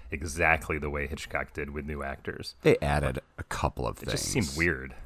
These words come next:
Speaker 2: Yeah.
Speaker 1: I don't even remember
Speaker 2: And I
Speaker 1: seeing
Speaker 2: liked
Speaker 1: it.
Speaker 2: it.
Speaker 1: Like, I, did you?
Speaker 2: I remember seeing it. They were a little more open about the concept of Norman jerking off while watching her shower the first time.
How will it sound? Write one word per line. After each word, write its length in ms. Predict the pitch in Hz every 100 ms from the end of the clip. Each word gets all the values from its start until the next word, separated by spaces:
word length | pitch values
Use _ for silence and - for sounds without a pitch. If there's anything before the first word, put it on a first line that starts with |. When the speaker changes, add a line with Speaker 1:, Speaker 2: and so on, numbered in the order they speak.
| - -
Speaker 2:
Yeah. 220 | 64 53
Speaker 1:
I 40 |
don't 140 | 113 127
even 80 | 113
remember 180 | 92
Speaker 2:
And 80 | 131
I 40 | 143
Speaker 1:
seeing 120 | 85
Speaker 2:
liked 220 | - -
Speaker 1:
it. 100 | 65
Speaker 2:
it. 60 | 92
Speaker 1:
Like, 200 | 80 82
I, 320 | 80 78 76 - -
did 120 | - 110
you? 120 | 143 - -
Speaker 2:
I 60 | -
remember 280 | 190 151 110
seeing 260 | - 95 92
it. 160 | 95 - _
They 120 | 98
were 100 | 101
a 40 | 92
little 200 | 95 95
more 360 | 87 85 80 -
open 320 | 78 76 80
about 220 | 73 78
the 80 | 78
concept 480 | 80 76 71 73 80
of 340 | 73 65 - _
Norman 680 | 73 78 78 76 73 71 67
jerking 420 | 76 69 76 65
off 380 | 65 69 71 -
while 260 | 73 71 67
watching 380 | 71 69 - 71
her 140 | 73
shower 560 | 69 - 69 69 73 85
the 100 | 76
first 340 | 76 90 87 -
time. 420 | 92 95 101